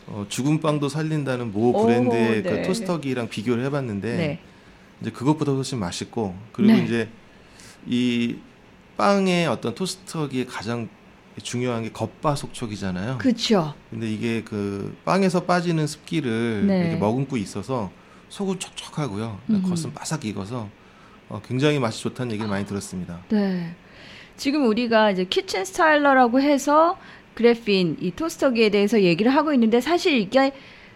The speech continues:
Speaker 2: 조리기구만 발명하신 게 아니라 이 그래핀이란 소재를 발명했다는 거에 되게 큰,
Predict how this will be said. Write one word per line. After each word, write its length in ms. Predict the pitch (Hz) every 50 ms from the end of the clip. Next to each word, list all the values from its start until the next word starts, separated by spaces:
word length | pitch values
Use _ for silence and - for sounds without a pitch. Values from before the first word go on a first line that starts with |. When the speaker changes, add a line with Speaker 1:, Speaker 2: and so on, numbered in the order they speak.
| - - - - - -
Speaker 2:
조리기구만 800 | - - 262 269 339 370 370 370 330 254 240 269 262 254 262 254
발명하신 600 | 247 202 165 170 180 190 202 202 202 196 202 202
게 80 | 202 202
아니라 340 | 175 165 160 165 185 190 185
이 140 | 170 170 - - -
그래핀이란 680 | - 254 240 302 359 - - 320 285 269 254 247 247 254
소재를 420 | - 320 320 294 311 285 277 254
발명했다는 1200 | 226 - - 180 185 185 196 202 202 196 190 190 185 - - - - 302 - - 359 359 349 320
거에 180 | 285 247 240 226
되게 460 | 190 180 170 180 175 170 160 139 - - - - - - -
큰, 480 | - - - 403 359 302 294 311 359